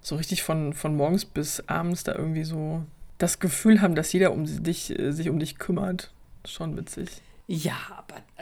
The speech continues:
Speaker 2: da musst du was anderes nehmen. Also in so einem normalen Fünf-Sterne-Hotel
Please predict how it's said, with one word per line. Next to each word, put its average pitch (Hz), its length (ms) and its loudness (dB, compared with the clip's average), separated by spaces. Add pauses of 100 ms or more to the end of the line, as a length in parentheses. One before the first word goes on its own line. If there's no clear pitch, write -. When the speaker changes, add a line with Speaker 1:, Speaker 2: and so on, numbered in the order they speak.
Speaker 2:
da 160 140 -2
musst 226 240 2
du 233 80 6
was 196 140 4
anderes 196 400 4
nehmen. 156 180 0
Also 170 160 0
in 160 100 0
so 170 60 -2
einem 170 100 0
normalen 165 420 4
Fünf-Sterne-Hotel 202 1160 4